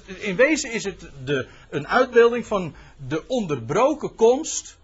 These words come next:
van het opgaande licht, als ik het goed zeg. Dus er zit een hele breuk als het ware in zijn komst. De eerstgeborene verschijnt als tweede. Dat is trouwens een universeel Bijbels principe.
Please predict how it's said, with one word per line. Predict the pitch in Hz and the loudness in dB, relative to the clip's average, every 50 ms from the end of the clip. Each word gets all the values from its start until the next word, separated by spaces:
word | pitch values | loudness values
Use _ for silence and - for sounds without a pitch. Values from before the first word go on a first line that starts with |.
| - - - - | -20 -20 -20 -20
van | - - - 226 185 165 | -12 -4 0 0 0 2
het | 156 156 - - | 0 -2 -4 -2
opgaande | - 254 254 - - 233 233 226 220 208 202 | -2 -4 -2 -2 -4 -2 -2 0 0 0 -2
licht, | 185 147 110 - - - - | -2 -2 -4 -6 -12 -18 -16
als | - 113 | -16 -16
ik | 120 | -16
het | - - | -16 -18
goed | - - 120 110 | -14 -14 -12 -12
zeg. | - 113 - - - - _ _ - _ 226 226 - _ _ _ _ - _ _ _ _ _ _ _ - - - _ - - - - - - - - - | -12 -14 -16 -20 -20 -20 _ _ -20 _ -20 -20 -20 _ _ _ _ -20 _ _ _ _ _ _ _ -20 -20 -20 _ -20 -20 -20 -20 -20 -20 -20 -20 -12
Dus | - 240 226 208 | -4 -4 -2 -2
er | 226 226 214 208 | -4 -8 -8 -6
zit | 220 262 - | -6 -4 -2
een | 247 220 | -2 0
hele | 208 277 285 254 165 | 2 2 2 2 0
breuk | 131 - - 196 254 285 349 339 - - | 0 0 4 8 8 8 8 6 0 0
als | - 240 226 | 0 0 0
het | 202 190 | 0 2
ware | 214 240 262 262 247 240 | 2 2 4 4 2 2
in | 226 240 254 247 226 | -2 -2 -4 -4 -2
zijn | - 226 233 226 | -2 -2 -2 -2
komst. | 226 - 302 277 156 - - - - - - _ _ _ _ _ - - _ _ - - _ _ _ _ _ _ _ _ | -4 -2 -2 -2 -2 -4 -10 -16 -18 -20 -20 _ _ _ _ _ -20 -20 _ _ -20 -20 _ _ _ _ _ _ _ _
De | - 156 196 | -6 -6 -4
eerstgeborene | 208 254 294 320 - - - 226 202 262 285 302 285 262 | -2 0 0 0 0 0 -2 0 2 4 2 4 2 0
verschijnt | - - 180 - 254 269 269 269 | -2 -4 -6 -4 -4 -2 -2 -2
als | 254 233 - | -4 -6 -6
tweede. | - 233 240 196 151 113 98 | -4 -2 0 0 0 -2 -4
Dat | 95 - | -12 -16
is | - | -14
trouwens | - 160 156 160 156 147 | -10 -6 -6 -6 -6 -8
een | - - | -12 -12
universeel | 226 226 220 208 175 175 170 180 180 | -10 -8 -8 -8 -8 -8 -8 -8 -6
Bijbels | 160 160 151 151 147 139 | -4 -4 -4 -4 -6 -8
principe. | - - 139 131 107 113 98 90 - | -14 -12 -12 -12 -12 -14 -18 -20 -20